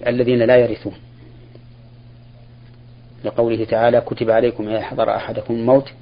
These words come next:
إن ترك خيرا الوصية للوالدين والأقربين بالمعروف حقا على المتقين. فبين الله تعالى أنه فرض الوصية للوالدين والأقربين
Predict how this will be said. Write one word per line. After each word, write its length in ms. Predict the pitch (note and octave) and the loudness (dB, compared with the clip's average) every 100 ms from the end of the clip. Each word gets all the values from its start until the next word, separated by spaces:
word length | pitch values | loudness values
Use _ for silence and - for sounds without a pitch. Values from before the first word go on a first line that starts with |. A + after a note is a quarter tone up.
| - - - - - | -20 -20 -20 -14 -8
إن 60 | A2+ | -2
ترك 320 | B2 B2+ A2+ | 0 0 -2
خيرا 340 | - B2 A2+ | 0 2 2
الوصية 580 | A2 G#2+ A2 A#2+ C3+ A#2 - | 0 -2 -2 -2 -2 -4 -4
للوالدين 580 | A2 G#2+ A#2+ A#2 A#2 | -4 2 2 2 -2
والأقربين 540 | A2 A2 - G#2+ A#2+ A#2 | -2 -6 -6 -4 -2 -2
بالمعروف 440 | A2 A2 A2 A2+ | -4 -4 -4 -4
حقا 400 | - B2 - A2 | -6 -10 -8 -8
على 140 | A2 A2 | -6 -6
المتقين. 520 | G#2+ - G2 G2+ - - - - - - - - - - - - - - - - - | -8 -8 -10 -10 -16 -20 -20 -20 -20 -20 -20 -20 -20 -20 -20 -20 -20 -20 -20 -20 -16
فبين 280 | - A#2+ B2 | -2 0 2
الله 180 | A#2+ A#2 | 2 0
تعالى 340 | A2+ A2+ A#2+ | 0 2 2
أنه 240 | A#2 A2+ A2 | 2 -2 -4
فرض 320 | - C3+ - - - - - - - - - - - | 2 4 4 0 -20 -20 -20 -20 -20 -20 -20 -18 -6
الوصية 580 | A2 A2+ B2 A2+ A2+ - - - - - - - - - | -2 -2 -4 -2 -2 -2 -6 -20 -20 -20 -20 -20 -12 -2
للوالدين 460 | A#2 A#2+ A#2 A#2+ | 2 4 4 2
والأقربين 640 | A2+ A2 A2+ G#2+ A#2+ C#3+ | 2 0 -2 0 4 4